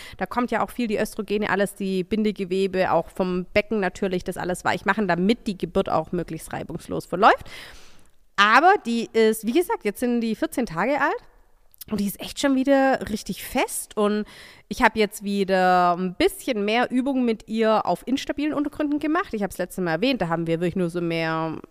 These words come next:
statische Stabilisation gemacht, nur mal vorne, hinten drauf. Jetzt hab ich sie echt mal wieder auf dem Wackelkissen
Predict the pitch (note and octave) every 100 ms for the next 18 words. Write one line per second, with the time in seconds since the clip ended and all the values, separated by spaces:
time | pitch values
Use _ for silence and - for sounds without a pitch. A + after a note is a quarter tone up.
0 | - - - - - E3+ E3 F3 E3+ -
1 | E3 E3+ D#3+ D3+ E3+ E3 E3 E3 E3 D#3+
2 | - F#3+ E3+ - F3 E3+ B3 B3+ - G3
3 | E3 - F3 - - - - F3 F3 F3
4 | - D#3+ F3 A3 F4+ - D#4+ - C4